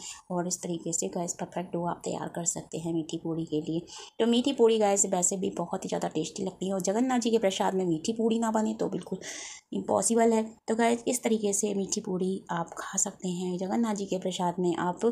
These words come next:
गुजिया, मीठी पूड़ी, हलवा और इस तरीके से बना सकते हैं। तो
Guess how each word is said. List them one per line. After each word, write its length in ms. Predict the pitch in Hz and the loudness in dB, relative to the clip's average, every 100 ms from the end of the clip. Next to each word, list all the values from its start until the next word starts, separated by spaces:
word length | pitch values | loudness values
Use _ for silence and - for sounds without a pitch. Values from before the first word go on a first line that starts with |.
| 233 - - | 0 -14 -2
गुजिया, 420 | 190 190 190 190 | 0 0 0 0
मीठी 280 | 180 180 185 | 0 0 -2
पूड़ी, 420 | 190 180 175 170 180 | -4 -2 0 0 0
हलवा 420 | 185 175 170 170 180 - | -2 -2 0 0 -2 -4
और 80 | |
इस 80 | 175 | -4
तरीके 320 | - 165 160 | -4 -6 -4
से 140 | 175 190 | -4 -2
बना 240 | 185 160 | -2 0
सकते 280 | 151 - 180 | 0 -2 -4
हैं। 100 | 190 | -2
तो 140 | 190 | -2